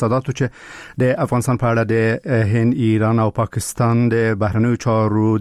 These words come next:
د وزیرانو د وروستیو څرګندونو په باب، اه، اه، خپل نظر را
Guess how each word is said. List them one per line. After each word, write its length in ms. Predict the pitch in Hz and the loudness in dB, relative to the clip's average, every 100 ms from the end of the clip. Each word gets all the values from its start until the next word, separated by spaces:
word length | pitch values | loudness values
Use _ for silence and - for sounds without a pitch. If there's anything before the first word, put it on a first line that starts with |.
| 110 | 0
د 200 | 107 101 | 0 0
وزیرانو 480 | 101 98 107 107 110 | 0 0 2 2 2
د 140 | 110 101 | 0 0
وروستیو 340 | 107 135 135 139 | -2 -2 -2 -2
څرګندونو 680 | 127 131 131 127 131 131 135 - - - - - - | -2 0 2 2 2 0 -4 -16 -20 -20 -20 -20 -6
په 60 | 120 98 | -4 -2
باب، 160 | 110 - - - | -2 -6 -8 -2
اه، 20 | 120 113 113 143 | 2 2 0 0
اه، 340 | 120 110 107 - | -2 -2 -4 -8
خپل 160 | - 107 | -4 0
نظر 260 | 104 98 | 0 0
را 40 | 101 | 0